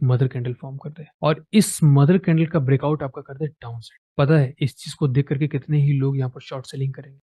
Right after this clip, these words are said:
क्योंकि आपको मालूम है कि आपको बाइंग करनी है, इसलिए आप क्या करोगे, यहाँ पर शॉर्ट सेलिंग के लिए नहीं जाओगे। प्राइस जैसे नीचे की तरफ गिरा है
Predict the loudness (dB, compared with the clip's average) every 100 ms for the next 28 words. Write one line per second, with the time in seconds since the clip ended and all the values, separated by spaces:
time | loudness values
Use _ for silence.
0 | _ 4 4 4 4 2 4 4 6 6
1 | 4 2 -2 -4 -4 -2 -4 -6 -10 -20
2 | _ -8 -6 0 -2 2 4 4 4 4
3 | 2 -2 -4 -2 0 0 0 -2 -2 -6
4 | -12 _ _ _ -20 -20 _ 4 6 6
5 | 6 4 4 4 4 4 4 4 2 0